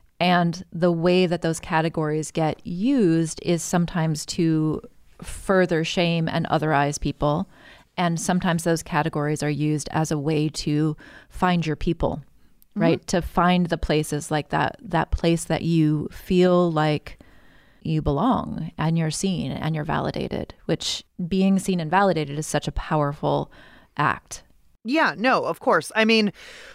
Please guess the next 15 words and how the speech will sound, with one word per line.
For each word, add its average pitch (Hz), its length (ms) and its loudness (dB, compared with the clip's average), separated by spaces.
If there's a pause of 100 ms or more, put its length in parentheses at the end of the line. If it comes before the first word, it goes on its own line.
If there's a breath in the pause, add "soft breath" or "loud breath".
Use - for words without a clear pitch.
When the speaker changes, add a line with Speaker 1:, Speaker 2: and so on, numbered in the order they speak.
(200 loud breath)
Speaker 2:
I 208 80 4
don't 285 180 0
know 277 80 4
what 233 140 4
I 160 80 4
expected 175 640 -2
in 165 180 -2
making 175 380 -2
this 214 160 -2
show. 254 580 0 (100)
I 226 100 0
think 254 160 0
that's 294 200 -2
one 190 540 -2
thing, 175 520 -2